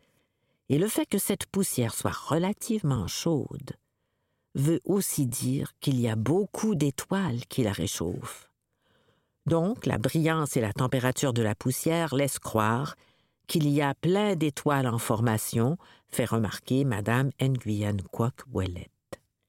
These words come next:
La galaxie Gamma un forme en effet des étoiles cent quatre-vingts fois plus rapidement que notre propre Voie lactée. Au cours de leur évolution,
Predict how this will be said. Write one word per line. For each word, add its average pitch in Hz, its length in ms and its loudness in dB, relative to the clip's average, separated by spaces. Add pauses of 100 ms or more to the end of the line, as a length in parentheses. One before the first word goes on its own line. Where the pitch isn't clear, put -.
(500)
La 135 140 2
galaxie 156 680 0
Gamma 123 380 2 (140)
un 143 260 0 (520)
forme 143 300 2
en 143 120 2
effet 139 420 0
des 127 240 0
étoiles 147 500 0 (400)
cent 226 320 0 (140)
quatre-vingts 160 540 0
fois 143 280 -2
plus 131 220 -2
rapidement 120 800 0 (340)
que - 80 0
notre 120 340 0
propre - 520 -4
Voie 117 240 2
lactée. - 560 -10 (1400)
Au 185 120 2
cours 262 240 0
de 160 100 2
leur 143 180 0
évolution, 120 640 0